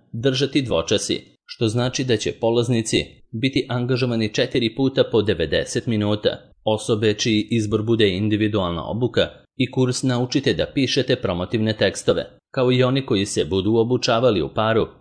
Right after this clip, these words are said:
imaće isti broj časova, ali će njihov raspored da zavisi od dogovora koji postignu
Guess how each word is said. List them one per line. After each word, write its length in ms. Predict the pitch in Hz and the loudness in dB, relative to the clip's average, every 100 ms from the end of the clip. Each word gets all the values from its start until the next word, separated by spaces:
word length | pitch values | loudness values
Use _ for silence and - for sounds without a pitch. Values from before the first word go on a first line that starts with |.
| _ 135 | _ 0
imaće 320 | 135 139 127 | 0 2 0
isti 280 | 120 - 104 | 0 0 0
broj 240 | 92 85 | 2 0
časova, 500 | - 85 - 98 62 - - - | 0 -2 0 -2 -2 -10 -10 0
ali 260 | 117 120 | 0 2
će 120 | - | 0
njihov 300 | 117 123 117 | 0 -2 -2
raspored 520 | 113 107 - - 113 110 | 0 0 0 0 0 0
da 160 | 87 80 | -6 -4
zavisi 680 | 101 104 120 117 104 - - - | -4 -2 -2 -2 -2 -2 -8 -2
od 220 | 117 113 - | 0 0 -2
dogovora 640 | 107 80 80 110 113 110 | 0 0 2 2 2 0
koji 220 | - 113 - | 0 0 2
postignu 600 | 117 - 123 120 113 | 0 0 -2 0 -2